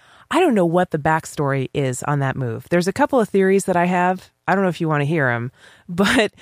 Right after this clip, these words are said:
regardless of that, they moved venues this year,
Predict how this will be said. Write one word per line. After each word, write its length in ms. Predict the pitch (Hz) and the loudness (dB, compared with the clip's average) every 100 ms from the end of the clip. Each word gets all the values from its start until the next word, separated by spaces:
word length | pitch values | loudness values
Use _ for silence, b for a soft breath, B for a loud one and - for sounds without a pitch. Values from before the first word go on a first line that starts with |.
| B B | B B
regardless 640 | 220 214 277 302 - - | 0 2 2 2 0 -2
of 80 | 160 | -2
that, 240 | 139 123 156 | 0 0 0
they 240 | 170 170 | 0 2
moved 380 | 170 202 208 - 156 | 4 4 2 -2 -2
venues 400 | 156 151 151 - | 0 0 0 -2
this 220 | 143 143 | -4 -2
year, 200 | 131 | -2